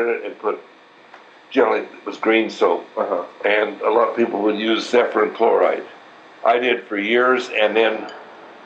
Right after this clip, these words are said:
Speaker 1: somebody told me one day that was, like, a doctor or somebody in the know, at least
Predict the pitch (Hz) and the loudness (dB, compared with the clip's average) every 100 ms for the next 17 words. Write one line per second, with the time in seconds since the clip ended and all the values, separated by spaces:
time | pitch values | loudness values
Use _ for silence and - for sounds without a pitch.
0 | - - - - - 147 123 123 120 135 | -20 -20 -20 -14 -2 2 4 2 2 2
1 | 127 117 117 - 117 120 110 110 98 107 | 4 4 2 4 6 6 4 0 -4 0
2 | 107 104 87 - 113 120 123 - 123 113 | 0 0 -4 -2 2 2 0 0 2 2
3 | 104 104 101 95 92 - 123 123 120 110 | 2 2 2 -2 -8 -2 2 4 4 2
4 | 98 95 98 95 87 90 - - 98 87 | 0 -2 0 2 0 -2 -8 -6 -4 -2
5 | 92 95 - | -2 -2 -8